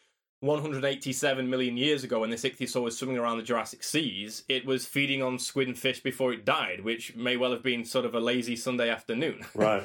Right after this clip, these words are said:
Speaker 1: It was full, you know, it was full of its last meal and it died. And so for me, that kinda blew my mind a bit. I was like, "Oh, how cool is this?" And so speaking to, to Judy Messere about it, Judy had said, "You know, Dean, nobody had, had written up a, a study of an ichthyosaur from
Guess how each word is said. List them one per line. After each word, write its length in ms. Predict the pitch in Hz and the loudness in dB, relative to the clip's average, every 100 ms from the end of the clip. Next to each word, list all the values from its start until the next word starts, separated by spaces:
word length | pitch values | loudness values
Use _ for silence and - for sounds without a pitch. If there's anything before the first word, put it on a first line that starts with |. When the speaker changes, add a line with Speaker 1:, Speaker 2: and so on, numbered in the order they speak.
| - | -2
Speaker 1:
It 120 | 147 | -2
was 140 | 135 - | 0 -2
full, 480 | - 151 131 123 | 2 4 4 4
you 100 | 131 | 2
know, 140 | 123 123 | 2 2
it 80 | 143 | 0
was 160 | 123 | 0
full 260 | - - 151 | -6 0 2
of 80 | 139 | 2
its 140 | 135 | 2
last 300 | 131 135 - | 2 2 0
meal 320 | 135 135 117 | 2 2 2
and 80 | 117 | -2
it 100 | 120 | 0
died. 240 | 151 165 | 2 2
And 100 | 131 | 0
so 140 | 123 156 | 0 0
for 140 | 147 | 2
me, 460 | 147 220 117 113 117 - _ | 2 2 0 -2 -6 -16 _
that 160 | 160 160 | -2 2
kinda 340 | 202 185 151 | 2 4 4
blew 260 | 123 120 151 | 2 0 2
my 160 | 139 | 4
mind 300 | 123 151 196 | 4 2 2
a 40 | 139 | 0
bit. 120 | 123 | 0
I 20 | |
was 80 | 127 | -2
like, 100 | 160 | -4
"Oh, 140 | 190 175 | -2 0
how 180 | 175 170 | 2 0
cool 340 | - 170 156 | 0 0 0
is 140 | 127 | 0
this?" 300 | 143 220 - | 2 2 0
And 120 | 143 135 | -2 2
so 300 | 151 143 143 - _ | 4 2 0 -12 _
speaking 460 | - - 196 180 160 | -10 -2 -2 0 -4
to, 360 | 139 147 143 143 | 0 0 2 0
to 120 | 139 | -2
Judy 200 | 127 135 | 0 2
Messere 480 | 123 117 165 165 131 | 0 2 4 4 4
about 240 | 110 107 | 2 0
it, 100 | 107 | 0
Judy 240 | - 156 147 | 0 2 2
had 100 | 120 | 2
said, 340 | 147 135 - _ _ | 2 2 0 _ _
"You 80 | 131 | 0
know, 100 | 143 | 2
Dean, 200 | 139 139 | 2 2
nobody 240 | 147 180 | 2 4
had, 140 | 151 - | 2 2
had 140 | 135 | 0
written 260 | 127 139 139 | 2 0 0
up 140 | 151 | 2
a, 280 | 139 120 113 | 2 2 2
a 60 | 113 | 0
study 340 | - 147 143 | 2 2 4
of 100 | 117 | 2
an 80 | 113 | 0
ichthyosaur 680 | 131 - 135 123 127 120 113 | -2 -2 -4 0 0 0 2
from 500 | 131 120 117 117 | 2 2 2 -2